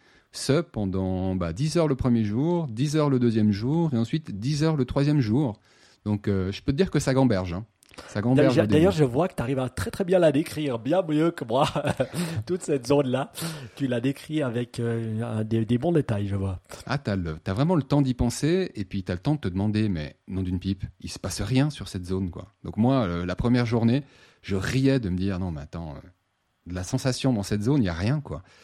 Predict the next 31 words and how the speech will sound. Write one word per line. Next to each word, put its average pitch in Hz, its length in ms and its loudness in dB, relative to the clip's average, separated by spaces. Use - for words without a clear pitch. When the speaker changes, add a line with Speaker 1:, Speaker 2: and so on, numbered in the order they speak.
Speaker 1:
Puis 147 120 -2
petit 208 240 0
à 196 40 2
petit, 151 360 -2
petit - 200 -6
à 160 60 0
petit, - 200 -6
il 135 40 0
y 127 60 2
a 90 40 -2
quelque 98 120 -4
chose - 180 -4
qui 110 100 -4
se - 100 -8
passe, 143 280 -2
hein, 104 160 -6
parce - 160 -12
que, - 120 -12
allez, 98 200 0
peut-être 113 240 -2
que 107 80 -2
les 87 140 0
cinq 123 300 -2
premières 120 340 2
heures, 110 260 0
c'est - 180 -8
vraiment 92 260 -2
à 82 60 -6
perte - 200 -2
et - 60 0
profit. 135 400 0